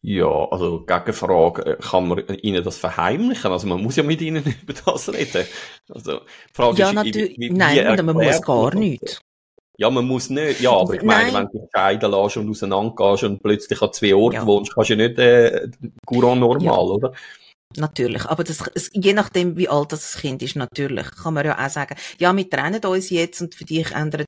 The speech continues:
Speaker 2: sich jetzt aber eigentlich nichts. Du hast immer noch Mami, Papi und, und, und dein Velo und, und du verlierst nichts.» Also, das ist ja immer ganz wichtig und wir nehmen auch die Spielsachen nicht weg und so. Und man weiss aber eigentlich schon, hey, äh,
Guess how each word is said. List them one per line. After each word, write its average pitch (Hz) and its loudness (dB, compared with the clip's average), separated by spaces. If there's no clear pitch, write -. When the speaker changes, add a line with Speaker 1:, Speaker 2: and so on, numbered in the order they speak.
Speaker 2:
sich - -12
jetzt - -10
aber 143 -4
eigentlich - -6
nichts. 262 -6
Du 143 -10
hast 117 -8
immer 160 -2
noch 147 -4
Mami, 135 -6
Papi 147 -4
und, 139 -8
und, 143 -8
und 143 -6
dein 127 -10
Velo 175 4
und, 151 -4
und 151 -2
du 147 -6
verlierst 185 4
nichts.» 220 4
Also, 156 -2
das 165 -6
ist 151 -4
ja 156 4
immer 151 0
ganz 156 -2
wichtig - -8
und 127 -6
wir 160 0
nehmen 147 0
auch 107 2
die 113 0
Spielsachen 175 -4
nicht 156 -6
weg 147 -4
und 151 -8
so. 147 -6
Und 190 4
man 180 4
weiss 170 2
aber 180 -4
eigentlich 160 0
schon, 160 -2
hey, 151 4
äh, 135 2